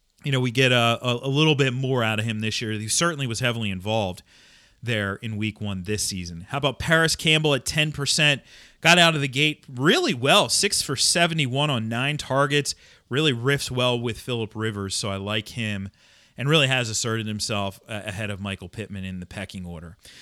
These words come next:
Robbie Anderson at eight percent. Shout out to Temple University. Had the seventy-five yard score. Don't expect that every week, but he was involved, so he should be on a bench at least. Mike Williams, nine targets, seven percent for him. Who else is gonna catch the freaking football there other than him,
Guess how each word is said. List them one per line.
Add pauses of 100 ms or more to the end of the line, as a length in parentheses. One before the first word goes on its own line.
(160)
Robbie
Anderson
at
eight
percent.
Shout
out
to
Temple
University.
Had
the
seventy-five
yard
score.
Don't
expect
that
every
week,
but
he
was
involved,
so
he
should
be
on
a
bench
at
least. (360)
Mike
Williams,
nine
targets,
seven
percent
for
him. (760)
Who
else
is
gonna
catch
the
freaking
football
there
other
than
him,